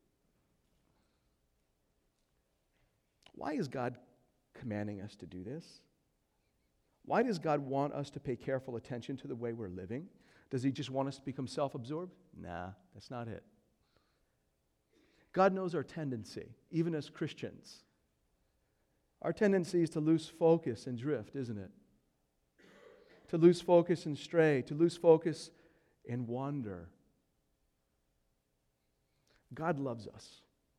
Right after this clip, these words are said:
and he wants us to stay focused on living for what matters most. That's wisdom. And so when we examine our lives, we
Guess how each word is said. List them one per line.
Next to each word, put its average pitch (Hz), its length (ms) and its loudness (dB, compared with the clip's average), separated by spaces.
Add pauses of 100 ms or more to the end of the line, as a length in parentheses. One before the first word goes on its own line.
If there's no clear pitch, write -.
(840)
and 135 100 0
he 151 60 2
wants 165 340 0
us 170 140 -4
to 160 100 -6
stay 156 260 0
focused 185 680 4 (140)
on 147 280 0
living 180 380 6
for 143 220 2
what 165 540 0
matters 147 680 -2
most. 120 600 -2 (880)
That's 95 200 -12
wisdom. 104 480 -6 (1500)
And 113 80 -10
so 147 120 -2
when 139 220 0
we 135 140 2
examine 165 720 4
our 160 160 6
lives, 123 500 2
we 127 160 0